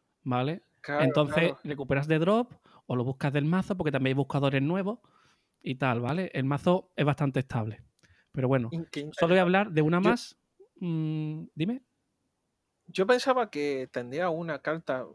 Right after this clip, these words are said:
Speaker 2: con efecto que si está en show hacía cosas.
Speaker 1: Eh, no, bueno, tienes Eternity Ring.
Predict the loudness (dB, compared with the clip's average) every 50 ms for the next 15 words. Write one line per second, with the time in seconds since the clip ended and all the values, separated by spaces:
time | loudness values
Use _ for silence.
0 | _ -6 -6 -6 -6 -4 -2 -2 -2 -2 -2 -6 -8 -8 -8 -8 -8 -8 -10 -10
1 | -10 -12 -12 -10 -8 -6 -6 -2 0 0 0 0 0 -2 -4 -6 -8 -10 -16 -16
2 | -14 -10 -6 -6 -6 -6 -6 -8 -10 _ _ _ _ _ _ -4 -2 0 2 2
3 | 2 4 4 4 4 4 2 0 -2 -4 -4 -2 -2 -2 -2 -4 -6 -4 -2 0
4 | 2 2 2 2 2 0 0 2 0 0 -2